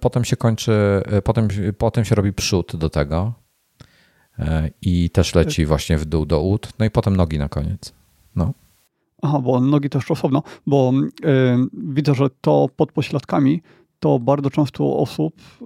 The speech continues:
Speaker 2: zajmuje więcej niż połowę tej nogi nad kolanem, że wręcz do, do tego zgięcia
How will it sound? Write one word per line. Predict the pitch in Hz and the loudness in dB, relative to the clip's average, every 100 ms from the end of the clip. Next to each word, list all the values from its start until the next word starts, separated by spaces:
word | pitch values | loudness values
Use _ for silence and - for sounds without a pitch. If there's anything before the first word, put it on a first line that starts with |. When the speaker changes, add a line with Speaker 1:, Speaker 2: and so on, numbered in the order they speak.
| 294 170 | -8 0
Speaker 2:
zajmuje | 135 131 143 139 | 2 4 4 4
więcej | 123 131 147 147 135 | 2 0 0 2 2
niż | 131 - | 2 -2
połowę | - 139 135 117 113 113 - | 0 4 4 4 4 4 2
tej | 131 123 | 2 4
nogi | 123 113 113 | 2 2 0
nad | 110 113 - | 2 0 0
kolanem, | 131 117 107 110 113 | 2 2 2 -2 -4
że | 113 113 117 | -2 -2 -2
wręcz | 120 123 120 139 | -4 -4 -4 -4
do, | 135 120 123 120 147 | 0 0 2 0 -4
do | 151 139 | -4 -4
tego | 123 117 | -2 -2
zgięcia | 117 139 123 123 117 117 | 0 0 0 0 0 -2